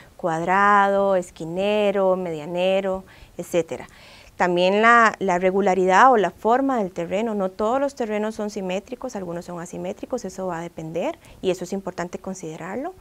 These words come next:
El nivel de, de, del terreno, ¿verdad? Eso quiere decir que si su terreno se encuentra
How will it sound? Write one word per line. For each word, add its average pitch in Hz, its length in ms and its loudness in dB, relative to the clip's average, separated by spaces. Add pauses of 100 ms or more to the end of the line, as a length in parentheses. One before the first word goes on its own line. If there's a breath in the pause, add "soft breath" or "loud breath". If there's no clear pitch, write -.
(460 loud breath)
El 220 200 4
nivel 226 420 4
de, 262 340 6
de, 190 540 0
del 202 220 2
terreno, 226 600 -2
¿verdad? 196 480 -6
Eso 214 540 -4 (120)
quiere 220 220 -2
decir 240 460 -2
que 202 220 -6
si 190 280 -6
su 190 200 -8
terreno 190 480 -2
se 226 80 -8
encuentra 233 400 -6